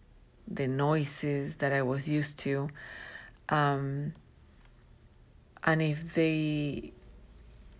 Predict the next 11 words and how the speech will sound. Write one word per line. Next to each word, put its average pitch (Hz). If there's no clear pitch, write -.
yeah, 220
that 196
would 196
be 180
mostly, 165
um, 156
my, 156
my 151
connection 147
to -
Chile. -